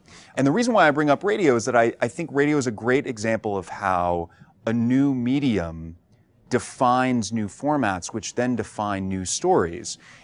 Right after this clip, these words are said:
And of course, today we have an entirely new medium to play with, which, uh, is this online world. This is the map of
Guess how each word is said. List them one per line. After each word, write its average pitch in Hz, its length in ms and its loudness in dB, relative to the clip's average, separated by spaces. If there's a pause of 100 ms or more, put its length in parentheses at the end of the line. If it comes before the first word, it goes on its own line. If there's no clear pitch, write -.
And 131 100 2
of 127 100 0
course, 151 360 4
today 156 400 8
we 127 160 2
have 123 200 6
an 123 100 0
entirely 131 720 2
new 117 580 0 (380)
medium 110 400 0
to - 80 -12
play 175 260 2
with, 92 400 -4
which, 104 380 -2
uh, 101 200 2
is 104 140 -6
this 113 140 -4
online 113 480 -2
world. 117 280 2
This 135 140 0
is 165 140 -4
the 110 280 4 (320)
map 120 560 2
of 104 380 2